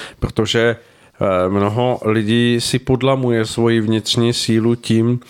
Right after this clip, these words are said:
že se už dopředu obává z nějakých věcí, které jim někdo řekl nebo někde četli a, eh, z toho si odvozují pro sebe nějaké obrazy a nějaké vize, ale,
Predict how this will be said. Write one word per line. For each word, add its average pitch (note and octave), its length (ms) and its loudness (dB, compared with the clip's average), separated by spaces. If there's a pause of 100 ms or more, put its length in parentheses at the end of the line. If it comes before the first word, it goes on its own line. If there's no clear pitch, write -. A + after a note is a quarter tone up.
(260)
že G2 100 -2
se B2 120 0
už A#2 140 -2
dopředu B2+ 520 0
obává A2 580 0
z G#2+ 60 -6
nějakých G#2+ 420 -4
věcí, G#2+ 360 -2
které G#2+ 280 -2
jim G#2 160 0
někdo G2 260 0
řekl G#2+ 460 0
nebo F#2 280 0
někde F#2+ 300 -2
četli A2 520 -2
a, G2 100 0 (400)
eh, F#2+ 160 -2
z - 80 -12
toho G#2+ 180 -2
si - 140 -2
odvozují A2+ 580 0
pro G#2 220 -2
sebe A2 300 0
nějaké G#2+ 460 0 (380)
obrazy A2+ 640 0
a A#2+ 40 2
nějaké A2 520 -2 (420)
vize, G#2 440 0
ale, A2+ 260 0